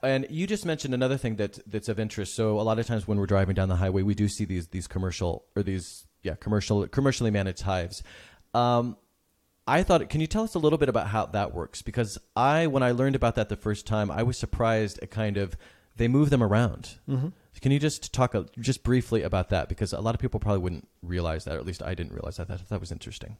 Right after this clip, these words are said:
Speaker 2: Yeah, it's, it's interesting. It's a symbiotic relationship between the farmer and, and the bee owner, right? And so what ends up happening is the farmer farms.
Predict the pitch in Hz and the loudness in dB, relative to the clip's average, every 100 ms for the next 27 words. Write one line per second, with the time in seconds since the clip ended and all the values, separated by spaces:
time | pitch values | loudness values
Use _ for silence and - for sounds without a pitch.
0 | _ 143 120 117 - 151 147 - 175 180 | _ -4 -4 -6 -4 -4 -4 -4 0 0
1 | - 135 117 113 - 139 131 120 110 104 | 2 0 0 0 2 4 4 2 -2 -4
2 | 90 90 92 92 85 - 90 92 87 - | -4 -4 -6 -6 -8 -10 -10 -8 -8 -6
3 | 90 90 92 87 82 90 82 78 87 76 | -6 -4 -4 -6 -8 -10 -10 -10 -10 -10
4 | 71 - _ - 87 - - - _ _ | -12 -16 _ -12 -12 -12 -20 -20 _ _
5 | 127 120 156 139 156 160 143 120 160 196 | -12 -6 -2 0 0 0 -4 -6 -6 -6
6 | 139 117 107 - 113 110 107 104 110 - | -4 -6 -6 -10 -8 -6 -8 -8 -10 -8
7 | 110 110 110 110 - - 92 76 76 - | -8 -6 -6 -8 -12 -10 -8 -8 -10 -12